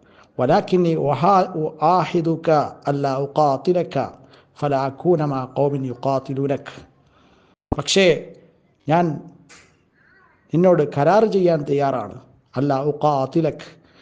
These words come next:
നീയുമായി ഞാൻ യുദ്ധം ചെയ്യുകയില്ല. ഫലാ അകൂന മാ ഖൗമിൻ യുഖാതിലൂനക, നിന്നോട് യുദ്ധം ചെയ്യുന്ന ടീമിൽ ഞാൻ ഉൾപ്പെടുകയുമില്ല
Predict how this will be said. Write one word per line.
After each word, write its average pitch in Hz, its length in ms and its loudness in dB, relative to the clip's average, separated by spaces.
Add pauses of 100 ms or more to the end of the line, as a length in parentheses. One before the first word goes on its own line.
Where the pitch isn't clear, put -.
(420)
നീയുമായി 151 400 2
ഞാൻ 147 240 -4
യുദ്ധം 147 260 -2
ചെയ്യുകയില്ല. 147 560 -2 (340)
ഫലാ 135 180 -2
അകൂന 139 520 -2 (140)
മാ 131 140 -2
ഖൗമിൻ 131 380 -2
യുഖാതിലൂനക, 123 720 -4 (840)
നിന്നോട് 190 300 6
യുദ്ധം 196 240 4
ചെയ്യുന്ന 202 520 2 (400)
ടീമിൽ 185 500 4
ഞാൻ 147 200 -2
ഉൾപ്പെടുകയുമില്ല 147 1000 -2